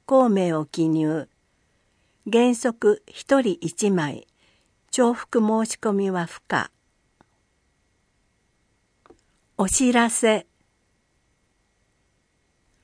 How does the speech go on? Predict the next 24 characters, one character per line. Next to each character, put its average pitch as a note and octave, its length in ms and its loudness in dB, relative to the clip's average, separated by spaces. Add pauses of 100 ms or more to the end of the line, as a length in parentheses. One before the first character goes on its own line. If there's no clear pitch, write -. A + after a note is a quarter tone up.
(540)
子 G#3 160 0
ど B3 160 6
も B3+ 180 6
医 A#3 140 2
療 A#3+ 280 4
証 A#3 340 4
を A3+ 260 2
お G#3 160 4
送 G#3+ 220 0
り G#3 120 -2
し - 160 -4
ま F3+ 160 0
す。 - 340 -6 (1200)
問 G3+ 200 -2
い G3+ 60 -2
合 F#3+ 80 -2
わ F#3+ 100 -4
せ、 F3 320 -4 (640)
医 G3 100 2
療 B3 400 6
費 E3 220 -6
助 F#3 180 -2
成 A3+ 320 2
係、 E3 640 -2